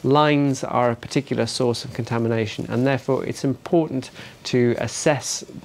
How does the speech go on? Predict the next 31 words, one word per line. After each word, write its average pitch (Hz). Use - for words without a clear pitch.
the, 123
uh, 110
cleanliness, 156
uh, 113
and 117
whether 120
lines 117
are 117
appropriately, 120
uh, 104
dressed -
and 113
stitched, -
but 135
also 131
whether 123
they're 113
still 113
needed, 104
and 117
take 123
away 113
any 120
bits 117
of -
plastic, -
uh, 113
following 127
the 110
ward 110
round 113